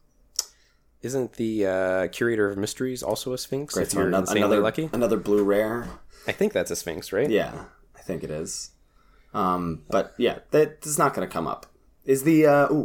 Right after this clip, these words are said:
Speaker 2: let's see, is the, uh, is that uncommon a Sphinx? Ooh, yeah, it is. Ominous Sphinx, the Air Elemental, the mini Archfiend.
Speaker 1: Ooh.
Speaker 2: That's a Sphinx.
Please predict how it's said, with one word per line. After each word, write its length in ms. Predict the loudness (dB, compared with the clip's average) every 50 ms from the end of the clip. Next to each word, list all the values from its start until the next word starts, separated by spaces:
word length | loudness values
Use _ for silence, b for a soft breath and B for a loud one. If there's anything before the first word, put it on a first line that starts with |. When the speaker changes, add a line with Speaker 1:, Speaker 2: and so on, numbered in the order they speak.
| -2 -2
Speaker 2:
let's 160 | -4 -4 -4 -2
see, 120 | -4 -4 -4
is 160 | -4 -6 -4
the, 200 | -2 0 2 2
uh, 220 | 4 4 4 4 2
is 100 | 2 0
that 120 | 0 -2 0
uncommon 540 | -2 -4 -6 -6 -6 -4 -2 -2 -2 -4
a 60 | -4 -6
Sphinx? 440 | -6 -6 -6 -6 -6 -8 -10 -6 0 0
Ooh, 80 | 2
yeah, 200 | 4 6 4 6
it 60 | 6
is. 200 | 6 4 4 0
Ominous 440 | -2 -2 0 2 2 2 2 2 2
Sphinx, 680 | 0 0 0 -2 -2 -4 -8 -12 -10 -8 -8 -10 -10 -6 -4
the 220 | -2 0 0 2
Air 180 | 2 4 4 4
Elemental, 480 | 4 4 2 2 0 0 0 0 0 0
the 80 | 0 0
mini 220 | 0 0 -2 -2
Archfiend. 580 | -2 -4 -4 -4 -4 -2 -2 -2 -2 -4 -8 -14 -20 b b b b b b b b -6
Speaker 1:
Ooh. 800 | -4 -2 -2 -2 -2 -2 -2 0 0 0 0 0 0 -2 -2 -4
Speaker 2:
That's 180 | -4 -6 -4 -2
a 40 | -2
Sphinx. 640 | 0 0 0 0 -2 -2 -2 -2 -2 -2 -4 B